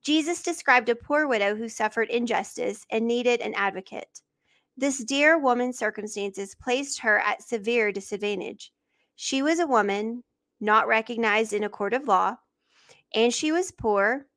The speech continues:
had no means to pay for her defense, yet she was relentless and would not be denied. Why did this destitute woman have to appeal to a judge who neither feared God nor cared about people?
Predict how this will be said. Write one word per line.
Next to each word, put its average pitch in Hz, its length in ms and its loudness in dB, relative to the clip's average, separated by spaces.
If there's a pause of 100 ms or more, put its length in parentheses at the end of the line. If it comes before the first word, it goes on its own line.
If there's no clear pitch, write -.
(140)
had 262 300 2
no 294 160 2
means 220 320 -2
to 226 100 -10
pay 214 220 -6
for 202 120 -10
her 202 120 -4
defense, 190 640 -6 (560)
yet 233 340 6 (140)
she - 240 -6
was 285 200 -2
relentless 220 840 0
and 240 160 2
would 240 180 0
not 220 520 2
be 208 460 -6
denied. 190 600 -4 (1700)
Why 302 260 8
did 392 200 2
this 285 300 0 (100)
destitute 262 640 -2
woman 208 320 0
have 226 300 0
to 320 120 -4
appeal 247 320 -4
to 226 180 -6
a 214 60 0
judge 180 420 -4
who 247 120 -2
neither 220 360 4
feared 285 380 -2
God 196 400 4
nor 269 280 0
cared 247 340 0
about - 260 0
people? - 460 -8